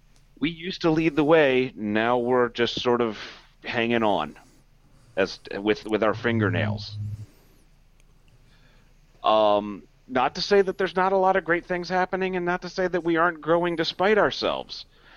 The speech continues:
But we're doing a lot of catch-up to get there. And a lot of where the innovation is coming from, again, piggybacking off of Dawn, is the small booths. Okay, people like Display Note and things like that,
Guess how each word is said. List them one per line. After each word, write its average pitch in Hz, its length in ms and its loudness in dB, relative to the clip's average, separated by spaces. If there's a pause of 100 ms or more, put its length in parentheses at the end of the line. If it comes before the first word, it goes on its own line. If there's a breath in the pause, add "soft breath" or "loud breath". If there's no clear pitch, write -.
(800 soft breath)
But 113 760 2 (1600)
we're 117 100 0
doing 123 240 -2
a 127 60 2
lot 135 180 4
of 147 60 0
catch-up 147 480 -2
to 110 80 -10
get 110 260 -2
there. 76 340 -6
And 101 280 -6
a 104 100 -2
lot 113 340 4
of 131 180 -2
where 127 180 0
the 117 180 -8
innovation 123 520 -4
is 110 120 -4
coming 104 300 -4
from, 101 260 -2
again, 127 280 -4
piggybacking 95 680 0
off 85 140 -2
of 87 80 -8
Dawn, 95 240 0
is 110 160 2
the 120 80 -6
small 120 320 2
booths. 92 500 -4 (920 soft breath)
Okay, 98 520 2
people 110 360 -4
like 107 220 0
Display 117 460 -2
Note 98 400 -2
and 87 160 -12
things 101 280 -4
like 101 180 -2
that, 107 360 -2